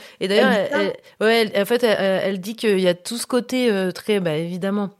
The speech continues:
Speaker 1: psychologique, mais pas que. Euh, il y a le côté mécanique, et en fait, elle, elle, elle prône, bah, de toute façon, on va l'entendre, elle prône vraiment, euh,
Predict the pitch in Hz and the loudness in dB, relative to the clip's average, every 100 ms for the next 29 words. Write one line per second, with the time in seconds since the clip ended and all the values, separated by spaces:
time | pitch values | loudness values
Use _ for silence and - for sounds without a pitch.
0 | - 196 190 190 185 196 302 - 202 202 | -12 -10 -6 -4 -2 -4 -6 -4 0 0
1 | 196 - 175 - 262 285 - - - 202 | 0 -2 -6 -2 -4 -4 -12 -20 -4 0
2 | 202 185 196 190 190 202 208 202 254 269 | 0 0 -2 -2 -2 -2 -2 0 -2 -2
3 | 180 170 220 208 - 202 185 160 185 196 | -2 -2 -2 0 0 0 0 -2 -4 -2
4 | 175 170 180 220 175 165 190 247 196 170 | -2 -4 -4 -2 -2 -2 -2 0 0 -2
5 | 196 185 175 190 226 202 170 160 | -6 -6 -6 -4 -2 0 -2 -4